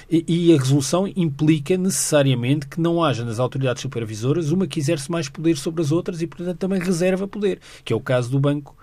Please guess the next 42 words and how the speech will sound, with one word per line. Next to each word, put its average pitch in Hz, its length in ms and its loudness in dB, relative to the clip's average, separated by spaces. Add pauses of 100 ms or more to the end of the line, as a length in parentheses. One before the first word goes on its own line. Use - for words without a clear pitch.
(180)
eh, 147 180 -2
do 156 120 2
Banco 139 200 4
Central, 175 380 4
não 120 140 2
é 123 40 2
o 131 60 2
de - 60 -12
Portugal, 185 340 -2
é 117 40 0
do 117 100 -2
Banco 139 220 0
Central. 117 400 -6
E, 113 60 -8
portanto, 135 280 -6
um 208 100 -2
modelo 165 600 4 (260)
em 143 140 2
que 170 120 0
haja 117 320 2
alguma 135 400 2
entidade 135 640 0 (320)
que, 151 340 4 (100)
eh, 95 140 -8
por 147 120 0
um 156 100 6
lado, 139 240 4
tenha 139 180 4
uma 139 100 8
vers-, 135 220 2
uma 147 160 2
visão 139 260 2
transversal 143 640 0
e 104 60 -6
que, - 60 -16
de - 80 -14
facto, - 340 0 (180)
esteja 139 340 2
por 139 200 -2
cima 135 480 -2 (240)
das 120 220 2
outras, 131 420 0